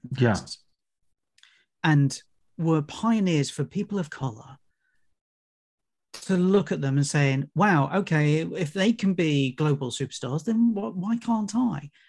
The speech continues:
Speaker 2: And yet then in Norbit, you have Eddie Murphy dressing up as a Chinese old man in a way that is the complete opposite to his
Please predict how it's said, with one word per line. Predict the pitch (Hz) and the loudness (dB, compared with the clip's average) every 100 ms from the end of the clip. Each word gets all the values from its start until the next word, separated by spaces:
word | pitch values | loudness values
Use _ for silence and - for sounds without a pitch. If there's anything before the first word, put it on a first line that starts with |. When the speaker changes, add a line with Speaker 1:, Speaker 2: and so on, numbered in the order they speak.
| - | -4
Speaker 2:
And | 202 | 0
yet | 214 220 170 | 2 2 2
then | 247 240 165 151 - | 2 2 2 0 0
in | 220 220 | 2 6
Norbit, | 240 277 151 123 - - _ - | 6 6 2 -2 -6 -14 _ -2
you | 196 | 2
have | 170 190 - | 2 0 0
Eddie | 208 208 | 0 2
Murphy | 196 196 170 156 | 2 0 -2 -4
dressing | 147 175 151 165 | -2 -2 -2 -2
up | 151 147 - | -2 -4 -2
as | 156 143 139 - - _ _ 156 | 0 2 -2 -6 -12 _ _ -2
a | 147 - | -2 -4
Chinese | - 180 170 160 151 143 139 143 - _ _ - | -4 -2 0 0 2 0 -2 -6 -12 _ _ 0
old | 160 156 147 | 0 2 0
man | 147 165 160 117 - - - 143 - _ _ _ _ _ _ _ | 2 4 2 2 -4 -12 -12 -14 -16 _ _ _ _ _ _ _
in | 180 175 | 2 4
a | 175 | 4
way | 160 175 175 175 170 160 151 _ _ _ - | 4 2 4 2 0 -4 -10 _ _ _ -2
that | 170 | 0
is | 151 | 0
the | 190 196 - | 0 -4 -6
complete | - 180 - 247 285 - - | -4 -2 4 6 6 2 0
opposite | 233 220 151 123 - | 0 2 -2 -2 -6
to | - 147 135 139 _ _ _ | -4 0 0 0 _ _ _
his | 151 147 135 - - | 0 2 0 -4 -12